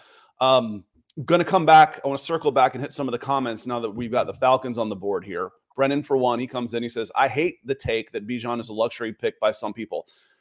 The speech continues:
Brennan, I'm one of those guys. I've, I've used that phrase a lot, actually. He's a franchise-changing back, and Patterson is in the last year of his deal.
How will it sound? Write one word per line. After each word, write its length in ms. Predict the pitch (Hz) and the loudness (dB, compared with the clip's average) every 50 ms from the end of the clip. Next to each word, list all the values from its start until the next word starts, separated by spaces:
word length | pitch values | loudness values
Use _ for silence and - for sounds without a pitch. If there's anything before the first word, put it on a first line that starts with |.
| _ _ _ _ _ - | _ _ _ _ _ -6
Brennan, 220 | 113 120 123 117 | -6 -4 -2 -2
I'm 80 | 113 117 | -2 -2
one 100 | 113 113 | -2 -2
of 60 | 110 | -4
those 160 | 104 98 92 | -4 -6 -6
guys. 420 | - 107 98 92 92 92 - - - - | -4 -2 -2 -2 -2 -4 -8 -14 -16 -14
I've, 160 | 104 98 - - | -14 -12 -10 -8
I've 140 | 104 101 101 | -8 -8 -8
used 240 | 107 110 104 - | -8 -10 -10 -8
that 180 | - 95 - - | -8 -8 -8 -8
phrase 360 | - 104 101 104 101 95 - - | -8 -6 -4 -4 -4 -6 -8 -10
a 40 | 92 | -8
lot, 280 | 90 95 92 92 85 - 98 | -6 -2 -2 -2 -2 -4 -6
actually. 400 | 92 90 - - - 80 73 92 | -8 -8 -8 -10 -10 -10 -10 -10
He's 220 | 92 123 127 107 | -8 -8 -8 -6
a 60 | 120 | -8
franchise-changing 1000 | - - 117 117 127 135 - 135 135 139 139 - - - 123 123 120 147 147 131 | -6 -6 -4 -4 -4 -2 0 2 2 2 2 0 -4 -6 -4 -4 -4 -4 -4 -2
back, 320 | 110 101 92 95 98 - | 0 2 2 2 0 -2
and 140 | - 104 107 | -8 -14 -8
Patterson 420 | - 107 107 110 120 110 - 117 | -4 0 0 0 0 -2 -4 -8
is 60 | 107 110 | -12 -12
in 160 | 110 107 107 | -10 -10 -6
the 40 | 101 | -2
last 280 | 101 104 107 104 - - | 0 0 0 0 -2 -4
year 80 | 110 | -4
of 80 | 107 110 | -4 -4
his 100 | 113 - | -6 -8
deal. 420 | - 170 175 156 120 110 110 - | -6 -2 2 2 4 4 2 -2